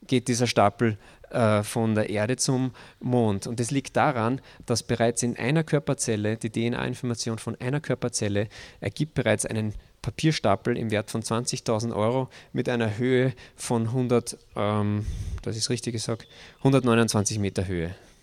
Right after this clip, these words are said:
Nur eine Körperzelle und die D-N-A-Information. Aber du hast Billionen, Billionen Körperzellen und die alle haben so viel Infos drin, dass sich eben das ausgeht. Fünf Millionen Mal Erde,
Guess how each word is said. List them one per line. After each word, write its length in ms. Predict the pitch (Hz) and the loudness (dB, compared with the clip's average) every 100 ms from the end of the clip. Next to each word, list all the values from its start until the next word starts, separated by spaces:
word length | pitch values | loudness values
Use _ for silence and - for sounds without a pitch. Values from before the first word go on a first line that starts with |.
| _ _ | _ _
Nur 160 | 135 143 | 2 2
eine 220 | 117 113 | 4 0
Körperzelle 680 | - 101 98 - 92 87 92 _ _ _ _ 113 | 0 -4 -2 -4 -4 -4 -10 _ _ _ _ -6
und 100 | 110 | -4
die 60 | |
D-N-A-Information. 1040 | 107 104 101 95 92 95 107 95 - 95 90 | 0 0 2 0 0 -2 -4 -4 -4 -4 -2
Aber 140 | 120 | 0
du 100 | 113 | 0
hast 180 | 104 127 | 0 0
Billionen, 600 | 113 104 117 165 101 95 - - _ _ 240 - | 0 2 4 4 2 -2 -16 -20 _ _ -10 0
Billionen 720 | 139 139 123 123 117 104 110 - - | 2 2 4 2 2 -2 -4 -8 -6
Körperzellen 680 | 110 - 127 104 98 110 - - - - | -4 -2 -2 0 0 0 -6 -14 -20 -10
und 180 | - 107 | -6 -2
die 80 | 107 | 2
alle 240 | 113 123 | 4 4
haben 120 | 117 | 2
so 120 | 113 120 | 0 -4
viel 160 | 143 | -4
Infos 320 | 131 123 120 | -4 -4 -6
drin, 300 | - 104 104 - - - | -6 -4 -6 -8 -20 -10
dass 200 | 110 104 | -4 0
sich 180 | 117 - | 0 -2
eben 140 | 101 | -2
das 120 | 107 107 | -2 -2
ausgeht. 480 | 95 - 98 90 - - - | -2 -2 -2 -4 -8 -20 -6
Fünf 420 | - 131 117 - - - | 2 2 2 -6 -12 -4
Millionen 500 | 123 117 107 107 101 | 0 2 2 2 2
Mal 340 | 90 95 143 - | 2 0 -2 -8
Erde, 360 | 110 104 104 | -4 -2 -2